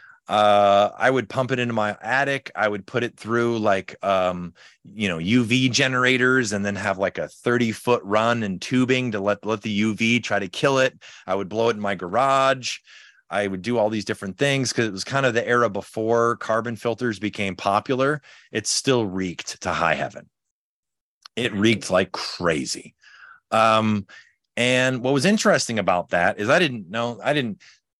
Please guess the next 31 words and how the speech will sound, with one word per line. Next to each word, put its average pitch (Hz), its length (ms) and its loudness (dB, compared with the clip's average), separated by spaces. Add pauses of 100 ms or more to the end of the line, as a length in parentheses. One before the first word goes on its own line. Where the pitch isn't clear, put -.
nobody 143 400 2
in 113 60 0
my 104 220 2
circle 110 460 0
ever 101 200 2
talked 101 340 -2
about 95 260 0
terpenes 113 640 -4
or 117 100 0
anything 117 280 -4
like 120 220 -2
that. 123 300 -2 (680)
But 117 280 4 (420)
today 180 380 2
I 139 140 4
would 120 200 -8
say 113 540 -2
that 110 240 -4 (280)
the 107 420 -4
thing 170 280 0
that 113 140 -4
made 123 200 2
it 110 120 -6
skunky 113 640 -2 (320)
was 107 200 -4
pretty 180 300 0
volatile 98 540 0 (1200)
in 127 140 0
the 123 80 0
sense 131 400 0
that 113 260 -2